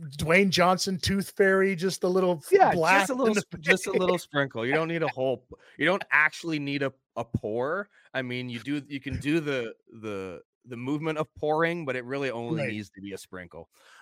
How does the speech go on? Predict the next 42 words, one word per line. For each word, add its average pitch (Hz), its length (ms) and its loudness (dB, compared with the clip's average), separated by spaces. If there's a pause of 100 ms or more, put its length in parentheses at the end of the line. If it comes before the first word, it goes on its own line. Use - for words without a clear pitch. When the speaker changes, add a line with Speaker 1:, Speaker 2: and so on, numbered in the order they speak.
(120)
Speaker 2:
Um, 117 100 -2
Speaker 1:
S-, 113 360 0
but 196 200 -2
you 180 60 -10
didn't, 202 240 2
you 175 80 -2
didn't 180 200 2
wanna 160 200 0
pay 170 260 2
the, 147 400 -2
didn't 165 220 -4
wanna 156 180 0
pay 160 200 -4
for 151 120 -8
the 139 80 -6
fees 160 340 -6
to 156 60 -12
change 151 320 -4
the 139 100 -14
song 160 360 -4
to 135 180 -6 (220)
"Sprinkle 156 580 0
Some 170 240 -4
Sugar 175 460 0
<laughs> - 40 4
on 262 120 8 (240)
Speaker 2:
Yeah. 254 400 2
Speaker 1:
Me"? 339 240 0 (480)
Speaker 2:
You 196 260 2
know 208 180 4
me. 160 340 2
I'm 123 260 -2
the 170 80 -6
cheapest 143 400 -10
man 135 280 -2
in 120 120 -8
wrestling. 143 460 -4
I'm 151 120 -2
not 185 160 -2
paying 131 220 -6
for 95 120 -12
anything. 98 540 -4